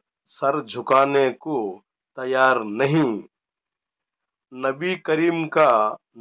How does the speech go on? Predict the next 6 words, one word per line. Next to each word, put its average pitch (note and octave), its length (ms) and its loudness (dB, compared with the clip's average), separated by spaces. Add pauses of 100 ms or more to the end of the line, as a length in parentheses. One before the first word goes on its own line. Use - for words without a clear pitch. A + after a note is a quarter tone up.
नाम C#3+ 320 4 (500)
सुनते E3+ 600 -2
ही A#2+ 420 -6 (1600)
झूम E3+ 400 0
जाते B2 480 2
हैं, G#2+ 460 -6